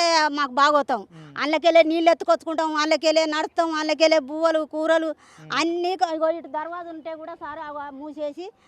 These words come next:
Speaker 1: ఆ రేకు పెట్టుకున్నా.
Speaker 2: ఉమ్.
Speaker 1: ఈ నీళ్ళకెళ్ళి
Speaker 2: ఇప్పుడే
Speaker 1: పిల్ల
Speaker 2: మోకాలు ఎత్తు నీళ్ళు ఉన్నాయి.
Speaker 1: ఆ.
Speaker 2: వర్షాకాలం ఒకవేళ
Speaker 1: వర్షాకాలం
Speaker 2: వస్తే
Speaker 1: వస్తే ఇక్కడ దాకా వస్తాయి సార్.
Speaker 2: ఆ.
Speaker 1: తొడల బండి దాకా, నడుముల బండి దాకా వస్తాయి ఇక్కడ నీళ్ళు.
Speaker 2: ఇళ్ళకి ఏమన్నా వస్తాయా?
Speaker 1: వస్తాయి, ఇళ్ళకి వస్తాయి. ఇళ్ళ బట్టలు, గిన్నెలు, బియ్యం అన్ని దడుతుంటాయి. అన్ని దడితే కూడా తీసి మంచం మీద వేసుకొని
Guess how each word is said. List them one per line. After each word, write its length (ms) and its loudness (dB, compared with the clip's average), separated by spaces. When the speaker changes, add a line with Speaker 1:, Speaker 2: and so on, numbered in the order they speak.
Speaker 1:
ఆ 40 -8
రేకు 260 4
పెట్టుకున్నా. 420 -8
Speaker 2:
ఉమ్. 200 -20
Speaker 1:
ఈ 140 2
నీళ్ళకెళ్ళి 500 4
Speaker 2:
ఇప్పుడే 180 0
Speaker 1:
పిల్ల 140 2
Speaker 2:
మోకాలు 340 -4
ఎత్తు 160 -4
నీళ్ళు 260 -4
ఉన్నాయి. 300 -6
Speaker 1:
ఆ. 80 -8
Speaker 2:
వర్షాకాలం 480 0
ఒకవేళ 340 0
Speaker 1:
వర్షాకాలం 140 0
Speaker 2:
వస్తే 120 -6
Speaker 1:
వస్తే 180 -10
ఇక్కడ 180 4
దాకా 200 0
వస్తాయి 200 -2
సార్. 180 -4
Speaker 2:
ఆ. 160 -20
Speaker 1:
తొడల 280 0
బండి 240 -4
దాకా, 160 -2
నడుముల 260 0
బండి 220 -2
దాకా 200 4
వస్తాయి 220 4
ఇక్కడ 180 -2
నీళ్ళు. 440 -2
Speaker 2:
ఇళ్ళకి 440 -6
ఏమన్నా 180 0
వస్తాయా? 240 -6
Speaker 1:
వస్తాయి, 360 6
ఇళ్ళకి 420 4
వస్తాయి. 360 6
ఇళ్ళ 340 0
బట్టలు, 640 -2
గిన్నెలు, 400 4
బియ్యం 400 2
అన్ని 240 2
దడుతుంటాయి. 600 2
అన్ని 200 -2
దడితే 340 4
కూడా 180 2
తీసి 300 -4
మంచం 400 -4
మీద 120 -4
వేసుకొని 640 0